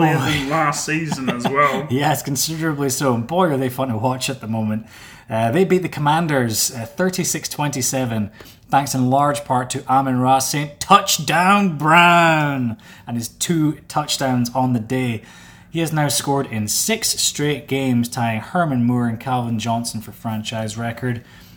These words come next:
Speaker 1: Uh, second overall pick, Aidan Hutchinson, was feasting on offensive line all day. Again, ooh, matron.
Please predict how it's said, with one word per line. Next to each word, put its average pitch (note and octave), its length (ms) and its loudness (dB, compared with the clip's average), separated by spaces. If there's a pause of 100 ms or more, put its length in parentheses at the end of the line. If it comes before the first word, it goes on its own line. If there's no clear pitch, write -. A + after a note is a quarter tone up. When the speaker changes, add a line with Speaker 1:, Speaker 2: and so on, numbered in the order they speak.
(120)
Speaker 1:
Uh, A2+ 140 -6
second F3+ 400 0
overall D#3 380 2
pick, F3 320 -4
Aidan C3 200 -2
Hutchinson, D#3+ 540 -2
was B2+ 160 -4
feasting D#3+ 540 -2
on B2 80 2
offensive B2 560 -2
line A#2 340 -2 (220)
all F#3+ 340 2
day. B2 460 -2 (400)
Again, C3 340 -2
ooh, G#2+ 140 -2
matron. C3 420 -2